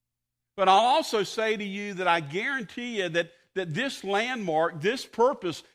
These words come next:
had already been set within Daniel's heart. 'Cause young people, I can tell you, you don't make the decisions in the heat of the moment.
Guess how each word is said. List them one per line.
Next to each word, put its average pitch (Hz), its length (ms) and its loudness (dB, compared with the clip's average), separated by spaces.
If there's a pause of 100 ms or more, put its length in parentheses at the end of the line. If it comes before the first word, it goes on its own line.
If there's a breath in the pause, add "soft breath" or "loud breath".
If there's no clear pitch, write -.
had 185 100 0
already 202 240 6
been 175 160 -2
set 233 380 -2
within 160 240 -4
Daniel's 156 420 -4
heart. 175 360 -6 (960)
'Cause 180 180 2
young 254 220 0
people, 233 260 0
I 240 100 4
can 190 140 -4
tell 247 220 2
you, 185 120 0 (200 loud breath)
you 220 200 0
don't 294 220 6
make 214 240 6
the 170 80 -4
decisions 202 640 -2
in 160 120 -2
the 147 60 -2
heat 170 200 -4
of 135 80 -6
the 135 60 -6
moment. 139 380 -4